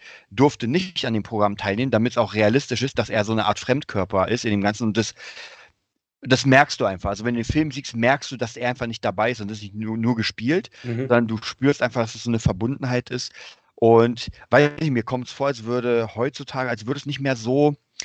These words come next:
Speaker 1: ja, du, du sagst, ey, wir haben C G I, ja, wir brauchen kein,
Speaker 2: Mhm.
Speaker 1: keine Ausbildung mehr, hier,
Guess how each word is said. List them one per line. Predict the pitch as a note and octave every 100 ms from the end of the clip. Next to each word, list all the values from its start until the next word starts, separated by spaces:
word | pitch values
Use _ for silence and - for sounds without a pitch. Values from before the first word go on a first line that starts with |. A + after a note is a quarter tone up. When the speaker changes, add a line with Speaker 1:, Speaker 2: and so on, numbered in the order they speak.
| - _ _ -
Speaker 1:
ja, | C#3 D#3
du, | B2+
du | B2
sagst, | D3 D#3
ey, | E3 A#2+
wir | C3
haben | C3+
C | C#3 C#3+
G | A2
I, | G#2+ A#2 E2+ -
ja, | G#2 A#2
wir | A2
brauchen | G#2+ B2+ B2
kein, | - G#2+ G#2+ G#2+
Speaker 2:
Mhm. | G#2+
Speaker 1:
keine | - G#2 G#2
Ausbildung | A2 D#3 D#3+ D3+
mehr, | C#3+
hier, | A#2+ C3 G2+